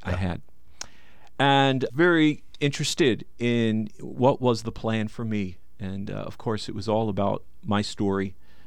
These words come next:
Speaker 1: and my experience. Well, now they have evidently these astrology apps, hyper-personalized astrology, they call it, this language from the article, algorithmically generated insights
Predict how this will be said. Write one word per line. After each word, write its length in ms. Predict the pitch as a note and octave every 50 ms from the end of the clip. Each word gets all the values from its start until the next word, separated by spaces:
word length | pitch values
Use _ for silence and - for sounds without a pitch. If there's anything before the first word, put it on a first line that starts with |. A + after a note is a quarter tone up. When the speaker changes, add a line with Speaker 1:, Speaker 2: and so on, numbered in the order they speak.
| - - -
Speaker 1:
and 260 | - - G2 F#2+ F#2+ F#2+
my 140 | F#2+ G2
experience. 680 | G#2 G2+ - - - - G2 F#2+ F#2+ F#2 F#2+ F#2+ - - - - - - - - - - -
Well, 160 | C3+ C3+ B2+
now 800 | C3+ D3 F#3+ A#3 B3 A#3+ G3 C#3 A2+ F#2+ F#2 G2 G2 G#2 A2 - - - -
they 180 | - C3 C3+
have 360 | C3 B2+ C3+ B2+ A#2 A#2 A2 -
evidently 520 | - A#2+ C3+ A#2 A#2 A2 A#2 A2 A2 G#2+
these 420 | G2 - A2 A2 G#2 G#2 G2+ - - -
astrology 880 | G#2+ - - - - C3+ C3 C3 B2+ B2 A2+ - - A2+ A2 - - -
apps, 560 | - - - - - - - - - - - - - - - - - - - - - - - - - - - - - - D3+ D#3
hyper-personalized 1160 | F3+ - - E3+ D#3 D3+ - - - - D3+ C#3+ - - - B2 A2+ A2 A2 G#2+ G2+ G2+ G2+ - -
astrology, 720 | G#2 - - A#2+ G#2 G#2 G#2 G2 F#2+ - G2 F#2+ - G2+ - -
they 100 | - G2
call 320 | - - - F#2 F#2 - -
it, 100 | - - - - - - - - - -
this 320 | - F#2+ F#2 - - - -
language 600 | A2 G2+ G2 G2+ G#2+ G2+ G2 F2 F2 - - - - - -
from 180 | - - F#2+
the 80 | F#2 F2+
article, 380 | F2+ G2+ F#2+ G2 - F2+ - - - - - - - - - - - - -
algorithmically 1000 | B2 C#3 C3 - - A#2 C3+ D#3 - - - E3+ E3+ - E3+ D#3+ D#3 D3 C#3+ B2
generated 680 | G2+ G2 C#3 D3 D#3+ E3 D#3 D3+ D3 C#3 C#3 C3+ C#3 -
insights 640 | D3 C#3 C#3+ C#3 - - C3+ A#2+ A#2 - - -